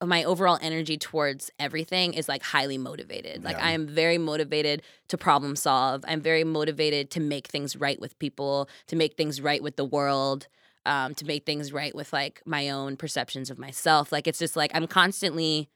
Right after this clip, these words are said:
Speaker 1: I constantly work towards something, whether it's, like, professional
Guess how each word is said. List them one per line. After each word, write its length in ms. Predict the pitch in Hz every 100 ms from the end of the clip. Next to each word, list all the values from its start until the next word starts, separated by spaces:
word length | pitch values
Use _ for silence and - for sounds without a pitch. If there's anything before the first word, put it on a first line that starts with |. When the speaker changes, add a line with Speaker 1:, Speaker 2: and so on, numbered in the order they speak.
| -
Speaker 1:
I 80 | 190
constantly 580 | 220 220 226 180 175 156
work 460 | 143 156 156 - -
towards 380 | 156 147 135
something, 640 | - 139 143 208 214 233 240 _ _ _
whether 260 | 170 165 156
it's, 180 | 151 -
like, 160 | 147
professional 760 | - 320 294 - 285 262 254